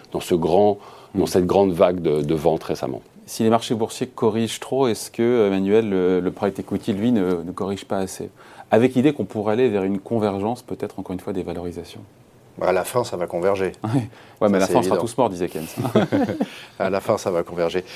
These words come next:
Speaker 3: Non, et au début, effectivement, on est, on est, private equity, structurellement, n'a pas de vendeur forcé.
Speaker 2: Hmm.
Speaker 3: On peut toujours, effectivement, euh, décider d'attendre six mois ou un an pour vendre un actif. Là, parce qu'effectivement, on n'a pas ces retraits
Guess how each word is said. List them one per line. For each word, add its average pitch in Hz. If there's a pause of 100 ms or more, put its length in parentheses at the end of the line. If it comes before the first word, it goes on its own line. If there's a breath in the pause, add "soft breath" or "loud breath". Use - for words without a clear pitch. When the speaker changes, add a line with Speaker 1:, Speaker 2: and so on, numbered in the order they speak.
(220 loud breath)
Speaker 3:
Non, 101
et 98
au 92
début, 104
effectivement, 120
on 113
est, 107
on 104
est, 98 (280)
private 101
equity, 95
structurellement, 101
n'a 95
pas 107
de 95
vendeur 98
forcé. 95 (240)
Speaker 2:
Hmm. 95 (180)
Speaker 3:
On 78
peut 107
toujours, 95
effectivement, 85
euh, -
décider 90
d'attendre 87
six -
mois 95
ou 87
un 85
an 98
pour 80
vendre 85
un 76
actif. 95 (580 loud breath)
Là, 87
parce -
qu'effectivement, 98
on -
n'a 85
pas 95
ces -
retraits 92